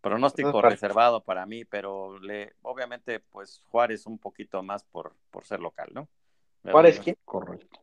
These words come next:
Speaker 1: Juárez Mazatlán, Juárez Mazatlán.
Speaker 2: Ah, mm, sí, Juárez, puede que sí.
Speaker 1: ¿No? Y
Speaker 2: Ujú.
Speaker 1: pues, este, pues regresan los domingos a las doce, Pumas Santos, ¿no? Va a estar, estar sabroso,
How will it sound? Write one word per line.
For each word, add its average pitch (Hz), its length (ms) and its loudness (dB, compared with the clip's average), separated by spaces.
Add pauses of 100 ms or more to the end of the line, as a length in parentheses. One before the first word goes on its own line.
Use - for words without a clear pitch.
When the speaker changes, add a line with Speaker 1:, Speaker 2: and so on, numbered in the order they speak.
Speaker 1:
Juárez 147 320 4
Mazatlán, 98 540 -10
Juárez - 240 -10
Mazatlán. - 520 -20 (240)
Speaker 2:
Ah, 127 540 6
mm, 123 380 -18
sí, 156 240 4
Juárez, - 320 2 (340)
puede 127 180 -2
que - 120 -16
sí. - 160 -20 (680)
Speaker 1:
¿No? 131 260 -8 (580)
Y 185 420 -4
Speaker 2:
Ujú. 139 100 -14
Speaker 1:
pues, 143 360 0 (1300)
este, 127 840 -2
pues 131 180 -2
regresan 170 420 -4
los 139 120 -8
domingos 165 480 -8
a 135 80 0
las 127 220 -8
doce, 180 340 -8
Pumas 170 400 -10
Santos, 175 500 -8
¿no? 202 300 -18
Va - 120 -20
a 170 40 -12
estar, - 240 -10
estar 160 200 -10
sabroso, 151 600 -12